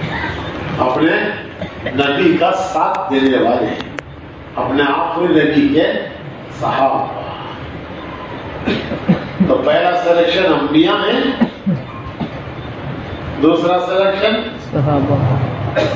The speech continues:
Speaker 1: صحابہ ہیں۔ یہ دونوں ہو گئے، اب یہ دوبارہ سلیکشن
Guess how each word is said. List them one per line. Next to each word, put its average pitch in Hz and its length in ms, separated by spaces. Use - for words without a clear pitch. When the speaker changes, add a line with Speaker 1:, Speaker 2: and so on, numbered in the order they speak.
Speaker 1:
صحابہ - 540
ہیں۔ - 300
یہ 214 100
دونوں 240 320
ہو 226 320
گئے، - 440
اب 233 180
یہ 214 60
دوبارہ 214 480
سلیکشن 226 640